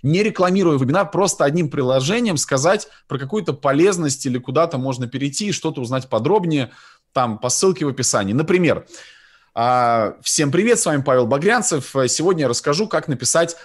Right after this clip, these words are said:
сценарий для видео. Кстати, можете скачать чек-лист, как составить крутой сценарий. Итак,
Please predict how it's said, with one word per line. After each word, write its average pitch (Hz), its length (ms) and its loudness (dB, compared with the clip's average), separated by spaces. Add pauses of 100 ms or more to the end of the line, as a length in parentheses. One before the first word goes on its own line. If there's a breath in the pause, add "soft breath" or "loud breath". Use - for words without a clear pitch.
сценарий 147 580 0
для 123 160 2
видео. 92 500 -2 (320 loud breath)
Кстати, 233 540 2
можете 185 400 0
скачать 160 420 0
чек-лист, 143 480 2
как 175 160 0
составить 175 440 2
крутой 139 280 -2
сценарий. 92 540 -2 (240 loud breath)
Итак, 170 420 0